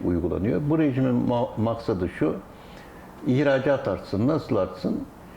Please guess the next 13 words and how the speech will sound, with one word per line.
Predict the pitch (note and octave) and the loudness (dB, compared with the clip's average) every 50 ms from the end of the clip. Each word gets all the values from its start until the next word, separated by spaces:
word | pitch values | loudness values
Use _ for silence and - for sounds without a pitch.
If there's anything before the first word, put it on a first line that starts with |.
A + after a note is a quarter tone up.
| - - - - - - | -20 -20 -18 -12 -6 -2
Ee, | A2 G#2 G#2 G2+ G2 G2 G2 - | 0 2 2 2 2 2 0 0
ihracatçı | - A2 A#2 C3+ C3+ D3 D#3 D3 F3 D#3+ D3+ - - F3+ E3 B2 - - - - - - - - - - - - - | 0 2 2 2 2 2 2 2 2 0 0 0 0 0 2 2 0 -4 -8 -14 -16 -16 -16 -18 -20 -20 -18 -18 -16
firmalar | - - - D3+ D3+ - A2+ - F2 F2 - - - | -8 -2 0 0 2 2 0 0 0 0 -2 -2 -2
imalat | - G#2+ A2 A2+ B2 A#2+ A#2+ A2+ B2+ B2+ - - - - - - - | -2 0 0 2 2 2 2 2 2 0 -2 -6 -16 -18 -14 -6 -2
yaparken | G#2+ A2 A2+ - D#3 - - - - F2+ F2 F2+ - - - - - - - - - - | -2 -2 0 0 -2 -2 -2 -2 -2 -4 -4 -4 -6 -10 -16 -18 -18 -18 -18 -16 -8 -4
yapacakları | A2 A2 G#2+ - C3+ B2+ C#3 C#3 C3 - - C3 C3+ C3 B2 A2+ | -2 -2 0 0 0 2 2 0 0 0 0 2 2 2 2 0
imalatlarla | - - A#2 A#2 B2 B2 B2+ B2+ B2 B2 B2 B2 - - C#3+ C#3 B2+ A#2 G#2+ | 0 0 2 2 4 4 2 2 2 2 0 0 0 0 2 2 4 4 2
ilgili | G2 F#2 F#2 F2 | 2 2 2 0
ham | F2+ - A#2+ C#3+ | 0 0 0 0
maddelerini | D#3+ D3+ B2+ G2+ F#2+ G#2+ F#2+ F2+ F2 E2+ F#2+ G#2+ A#2 | 2 2 2 2 0 0 2 2 2 2 2 2 2
yurt | C#3+ D3+ - - | 2 0 0 0
dışından | G#2 F2 - - F2+ F2 E2 E2 E2+ E2+ F2 | -2 -2 -2 -2 -2 0 0 0 0 2 2
getiriyorlar, | F#2+ G2+ - B2 B2+ C#3 C#3 C3+ D3+ D#3+ | 0 0 0 2 2 2 4 4 2 2